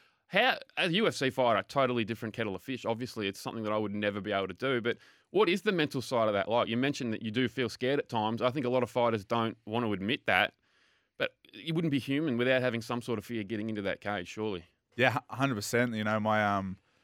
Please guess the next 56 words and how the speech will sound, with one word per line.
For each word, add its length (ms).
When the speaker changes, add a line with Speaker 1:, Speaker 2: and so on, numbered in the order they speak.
Speaker 2:
my 100
coaches 420
say, 200
like, 200
Dave 320
and 120
Sam, 380
they, 220
they 120
all 120
say, 220
if 160
you, 220
you, 100
"You're 200
a 40
fighter, 300
but 100
you're 140
a 20
human 320
first. 460
And 220
if 260
you 160
lose 220
that 100
human 280
side 280
of 100
you, 200
what 400
are 160
you? 100
You're 260
Speaker 1:
Mm-hmm. 80
Speaker 2:
a 20
fighter. 280
You 100
become 260
a 60
narcissist, 540
what, 180
whatever 260
you 100
become." 380
Um, 300
so 120
you 100
gotta 140
keep 200
that 140
human 300
side 280
too, 220
because 540